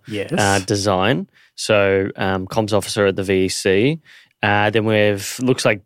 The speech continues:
Speaker 2: back into the agency game. So Studio Jack, Clemenger, and then we get into Pond Life and A K A, which, um,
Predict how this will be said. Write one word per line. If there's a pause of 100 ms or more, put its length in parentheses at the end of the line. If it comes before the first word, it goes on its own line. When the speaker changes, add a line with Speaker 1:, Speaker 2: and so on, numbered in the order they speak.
Speaker 2:
back
into
the
agency
game.
So
Studio
Jack,
Clemenger, (560)
and
then
we
get
into (480)
Pond
Life
and
A
K
A,
which, (320)
um,